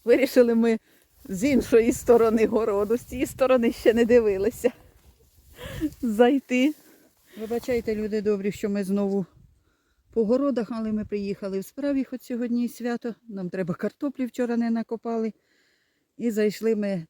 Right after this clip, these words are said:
Speaker 2: на цей самий город, де в нас картопля, кукурудзка, буряк, тільки з іншої сторони,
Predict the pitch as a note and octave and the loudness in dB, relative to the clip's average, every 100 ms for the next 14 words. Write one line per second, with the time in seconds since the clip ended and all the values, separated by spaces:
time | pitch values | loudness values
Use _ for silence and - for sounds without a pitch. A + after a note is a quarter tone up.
0 | G3 G3 - G3 F3+ - F3 E3+ F3 F3+ | -10 -10 -6 -6 -6 -8 -8 -6 -4 -4
1 | G3 A3+ A3 _ _ _ _ _ _ _ | -2 -2 -4 _ _ _ _ _ _ _
2 | _ - G#3 G3+ G3 - F3+ D#3 A#3+ A3+ | _ -10 -6 -4 -4 -6 -12 -8 -8 -6
3 | G#3 G3 F3 F#3 F3+ D#3+ F#3 F3+ G#3 B3+ | -8 -8 -8 -6 -6 -6 -8 -2 -2 -2
4 | - A3+ A3 G3 F#3 F3 G3 G#3 - F3 | -6 -8 -4 -2 -2 -4 -4 -4 -4 -8
5 | - E3+ E3 E3 | -6 -4 -4 -6